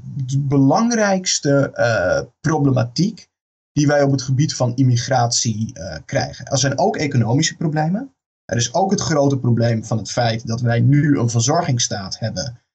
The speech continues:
en heel veel mensen binnenhalen die gewoon objectief te peilen steeds, eh, blijken niet in staat te zijn om, eh,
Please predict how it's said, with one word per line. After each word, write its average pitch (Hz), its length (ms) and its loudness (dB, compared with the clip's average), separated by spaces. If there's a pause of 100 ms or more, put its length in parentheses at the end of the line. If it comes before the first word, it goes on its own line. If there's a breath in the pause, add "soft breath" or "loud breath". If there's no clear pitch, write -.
en 139 160 0
heel 156 180 2
veel 156 160 0
mensen 131 420 2
binnenhalen 120 600 0
die 123 120 0
gewoon 120 560 0 (500)
objectief 170 1080 -2 (280)
te 120 140 -6
peilen 165 680 -2 (420)
steeds, - 840 -2 (140)
eh, 113 400 -2 (180)
blijken 135 480 2
niet 180 160 4
in 143 120 2
staat 135 280 2
te 127 80 -4
zijn 113 300 0
om, 117 420 0
eh, 78 420 -6